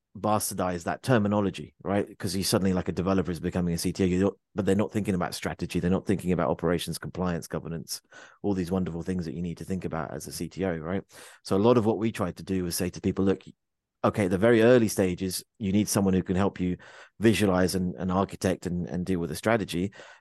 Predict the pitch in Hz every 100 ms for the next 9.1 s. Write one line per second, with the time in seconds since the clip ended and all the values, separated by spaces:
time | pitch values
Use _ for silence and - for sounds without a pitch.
0 | _ - 95 117 120 107 98 90 95 90
1 | 82 95 87 80 87 87 82 110 95 90
2 | 95 95 101 101 90 104 95 95 85 117
3 | - 85 85 85 85 85 92 87 87 85
4 | - 85 - - 90 87 - - - 82
5 | 90 82 - - - - 90 92 92 76
6 | 92 90 90 90 - - 95 87 95 92
7 | 80 - - - - - _ 107 92 -
8 | 107 104 104 101 - 95 95 90 95 90
9 | 85